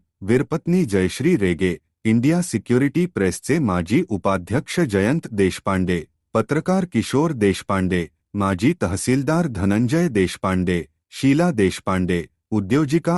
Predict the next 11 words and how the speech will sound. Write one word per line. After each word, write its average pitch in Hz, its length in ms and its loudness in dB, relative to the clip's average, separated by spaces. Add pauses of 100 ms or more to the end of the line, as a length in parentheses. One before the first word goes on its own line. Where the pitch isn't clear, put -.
आरती 98 380 -2
देशपांडे, 92 720 0 (240)
वल्लभ 143 440 0
देशपांडे, 92 800 0 (260)
नीलिमा 160 500 4
देशपांडे, 92 720 0 (320)
अनघा 107 380 2
देशपांडे, 95 720 0 (260)
उद्योजक 143 640 0
अनास 101 400 0
शेख, - 420 -2